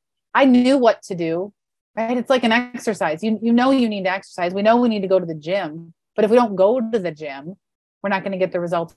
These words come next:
we want. If we don't eat the plant-based foods, we're not gonna get the results we want. So I don't think it's that they don't know what to do. I think it's all of our old habits and conditioning and,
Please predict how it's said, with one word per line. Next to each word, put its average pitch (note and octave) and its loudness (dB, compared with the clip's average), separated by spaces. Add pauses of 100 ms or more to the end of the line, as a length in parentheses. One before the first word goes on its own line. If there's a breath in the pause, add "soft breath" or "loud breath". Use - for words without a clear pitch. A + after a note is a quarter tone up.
(160)
we D#3+ -4
want. G3 -10
If F3 -10
we A#3 0
don't A#3 0
eat A#3 -4
the - -6
plant-based G3+ -4
foods, G#3+ -6
we're G3+ -14
not G3+ -12
gonna G#3 -10
get G3 -8
the F#3+ -8
results F3+ -8
we F3 -10
want. G3 -10 (300)
So A#3+ -2
I A#3+ 4
don't D4+ 2
think D#4 0
it's C4 -2
that A#3 -2
they G#3+ 0
don't G3+ -2
know F3+ -6 (100)
what - -2
to F#3 -12
do. D3+ -10 (300)
I - -20
think C4 -2
it's B3+ -2
all A#3 4
of A3+ 0
our A3 2
old G#3 -4
habits G3+ -4
and F#3 -10
conditioning F#3 -6
and, E3+ -8